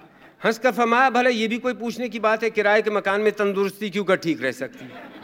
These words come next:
कुछ दिन के बाद जब इन्हीं हजरत ने मेरे घुटने के दर्द को बेदूध की चाय पीने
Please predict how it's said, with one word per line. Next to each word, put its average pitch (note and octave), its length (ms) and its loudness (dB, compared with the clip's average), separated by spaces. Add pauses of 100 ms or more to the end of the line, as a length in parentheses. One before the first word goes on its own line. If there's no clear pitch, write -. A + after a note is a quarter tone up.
(1080)
कुछ G3 160 -2
दिन G3+ 160 2
के F3+ 100 -4
बाद E3+ 240 0
जब E3+ 160 -4
इन्हीं E3+ 200 0
हजरत D3 300 -2
ने D#3+ 60 -2
मेरे D3+ 200 2
घुटने C3 360 -6
के D#3+ 100 -4
दर्द C3+ 260 -2
को D#3 140 -6
बेदूध C#3 380 -4
की D3 120 -12
चाय C3 320 -2
पीने D3+ 380 -4